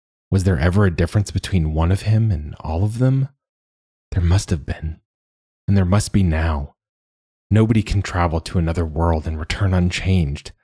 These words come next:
When the crew returns home, they will greet their citizens as strangers. There will be so much for them to know about Earth.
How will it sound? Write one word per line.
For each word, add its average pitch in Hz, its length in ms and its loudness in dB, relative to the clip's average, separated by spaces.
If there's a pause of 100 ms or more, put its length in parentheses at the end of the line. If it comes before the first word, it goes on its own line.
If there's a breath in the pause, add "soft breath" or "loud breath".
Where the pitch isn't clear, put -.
(540)
When 104 160 2
the 104 80 2
crew 123 340 2
returns 98 500 0
home, 92 440 2 (380 soft breath)
they 98 80 2
will 101 120 2
greet 98 360 0
their 87 120 0
citizens 90 540 0
as 80 100 -4
strangers. 87 840 -2 (720)
There 92 100 -4
will 104 80 -2
be - 120 -2
so 104 220 0
much 110 200 2
for 98 100 -4
them 87 160 2
to 90 100 0
know 90 200 4
about 80 260 -2
Earth. 87 460 -2